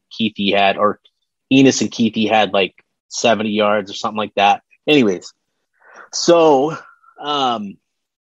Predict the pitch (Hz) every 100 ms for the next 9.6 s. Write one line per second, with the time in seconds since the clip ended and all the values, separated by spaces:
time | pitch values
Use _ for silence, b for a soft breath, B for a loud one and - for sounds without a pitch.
0 | _ _ _ _ _ 120 135 147 147 156
1 | 127 120 107 - 170 208 160 - _ _
2 | _ 147 143 139 165 147 135 127 127 139
3 | - 135 110 120 139 127 110 - 135 110
4 | - 110 120 135 107 107 107 - _ _
5 | _ _ _ _ _ _ _ 131 139 135
6 | 113 127 165 165 180 175 175 202 - 127
7 | 131 135 139 143 131 - - 135 131 107
8 | 135 135 156 - 135 139 135 127 - -
9 | - 143 135 131 127